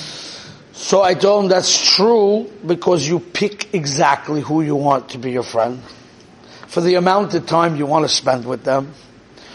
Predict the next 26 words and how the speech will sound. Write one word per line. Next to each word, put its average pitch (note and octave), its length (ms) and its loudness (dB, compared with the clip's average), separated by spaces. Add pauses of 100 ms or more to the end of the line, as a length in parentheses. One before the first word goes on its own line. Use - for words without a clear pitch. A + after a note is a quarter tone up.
(240)
the D#3+ 340 -2
certain G#3+ 500 0
activity E3 680 0
that C#3+ 220 2
you C#3+ 140 -2
will E3+ 300 2
do D#3+ 180 0
with C#3+ 260 0
them C3 320 0 (480)
means D#3 240 0
one F#3 220 4
person E3 360 2
you'll D3 180 2
learn C#3+ 180 4
with, E3 480 -2 (640)
but C#3+ 200 -2
you D3+ 100 0
won't D#3+ 240 2
hang D3+ 240 0
out C#3 160 4
with C3 100 -2
him C3+ 180 -2
at B2 80 -4
the A#2+ 60 -6
pizza A2 340 -8
shop. - 300 -12